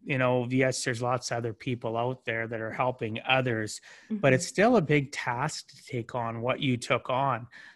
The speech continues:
Speaker 1: to, you know, be discounted in some ways for being that military wife and that you really don't have any power, to you kicking in with your stubbornness, saying, "You know what?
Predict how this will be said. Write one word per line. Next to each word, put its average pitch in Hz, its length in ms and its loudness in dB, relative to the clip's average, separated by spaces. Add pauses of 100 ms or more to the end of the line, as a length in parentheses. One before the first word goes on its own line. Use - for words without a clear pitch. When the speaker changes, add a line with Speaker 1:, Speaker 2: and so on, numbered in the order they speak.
(140)
Speaker 1:
to, 123 560 -2 (180)
you 131 120 -4
know, 117 280 -2 (420)
be 131 140 0
discounted 135 640 2
in 127 140 0
some 127 300 -2
ways 127 600 0
for 143 140 -4
being 131 300 0
that 123 300 -2
military 127 640 -2
wife 123 520 0
and 117 100 -6
that 120 160 -2
you 120 180 -2
really 127 220 -2
don't 120 200 -6
have 123 240 0
any 120 160 -4
power, 127 400 2
to 120 80 -2
you 131 400 0 (540)
kicking 143 360 0
in 147 120 4
with 135 160 -2
your 123 100 -2
stubbornness, 131 680 -2
saying, 120 400 -2
"You 123 100 -2
know 127 140 0
what? 131 300 2